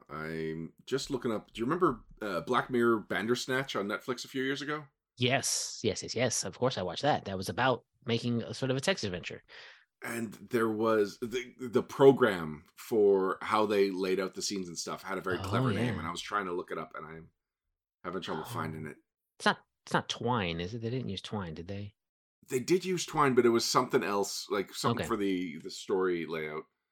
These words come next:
Speaker 1: Uh, but it is not jumping out at me. Hopefully I'll, I'll find it, and I'll at least let you know.
Speaker 2: Yes, please do.
Speaker 1: I'm bringing that up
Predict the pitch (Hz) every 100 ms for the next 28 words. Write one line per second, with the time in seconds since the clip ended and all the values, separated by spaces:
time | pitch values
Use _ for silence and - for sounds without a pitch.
0 | _ _ _ - 82 82 85 85 82 85
1 | 90 85 82 _ - - - - - _
2 | - 92 76 78 73 71 71 71 _ _
3 | _ _ _ _ _ 85 - 95 78 67
4 | 62 65 71 - 73 73 69 73 87 110
5 | - 117 - 87 - 76 71 69 _ _
6 | _ _ _ _ _ _ _ _ _ _
7 | _ _ _ _ _ 82 - - 107 85
8 | 92 - _ _ _ _ - - _ _
9 | 170 185 165 147 117 98 85 90 -